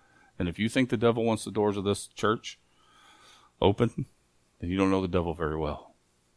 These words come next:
If you think the devil wants people out there actively promoting the gift that God gave them for the purpose of bringing salvation to the lost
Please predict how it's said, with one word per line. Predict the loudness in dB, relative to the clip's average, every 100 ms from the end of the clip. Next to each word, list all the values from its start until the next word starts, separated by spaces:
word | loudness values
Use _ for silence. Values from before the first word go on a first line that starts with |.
| _ _ _ _ _ _ _ _ _ _ _ _
If | -2
you | 0
think | 0
the | 0
devil | 2 4 4
wants | 2 2 0
people | -2 2 4 4
out | 4 4 2
there | 0 0 -2 -8 -20 -6 2
actively | 2 2 0 0 0 0 -4 _
promoting | -2 2 4 2 2 0 -2
the | -4
gift | -2 0 0 -2
that | 0
God | 2 2 2
gave | 0 0 0
them | -4 -4
for | -6
the | -10
purpose | -2 0 0 -4
of | -4
bringing | 0 0 0 -2
salvation | 2 2 2 -2 -4 -8
to | -4
the |
lost | 0 4 4 2 -4